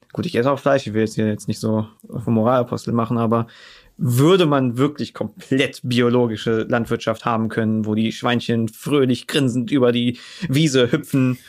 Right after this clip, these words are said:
<laughs> ähm, wäre das, glaub ich, nochmal was ganz anderes. Aber da ist ja dieses, wir hatten es ja mit beschäftigt,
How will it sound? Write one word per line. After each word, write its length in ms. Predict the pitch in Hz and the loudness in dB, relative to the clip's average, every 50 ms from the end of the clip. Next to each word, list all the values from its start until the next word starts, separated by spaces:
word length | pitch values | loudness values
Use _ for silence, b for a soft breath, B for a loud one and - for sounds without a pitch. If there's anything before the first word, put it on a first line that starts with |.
| B | B
<laughs> 160 | B B B - | B B B 0
ähm, 680 | 135 127 127 127 127 127 127 123 123 123 123 117 - - - _ _ | 2 2 4 4 2 2 2 2 2 2 0 -2 -4 -8 -14 _ _
wäre 140 | 143 139 131 | -4 0 0
das, 80 | 127 - | 0 2
glaub 120 | 131 127 | 2 2
ich, 40 | 123 | 2
nochmal 160 | 127 127 120 120 | 2 2 2 2
was 80 | 117 | 0
ganz 140 | - 123 117 | 0 -2 -2
anderes. 480 | - 127 131 117 110 110 - - - _ _ | -2 -2 0 0 0 -2 -4 -6 -12 _ _
Aber 180 | 131 117 117 | 0 0 2
da 160 | 117 120 117 123 | 2 2 0 0
ist 80 | - | 0
ja 80 | 127 120 | 0 0
dieses, 320 | 120 120 113 113 110 - - | 0 0 -2 -4 -4 -4 -2
wir 60 | 113 | -2
hatten 120 | 110 - 123 | -2 -2 -2
es 60 | - | -2
ja 80 | 120 117 | 0 0
mit 140 | 113 113 - | -2 -2 -6
beschäftigt, 640 | - - - 127 - - - 120 - - - - | -6 -4 -2 -2 -2 -2 -4 -4 -4 -6 -12 -18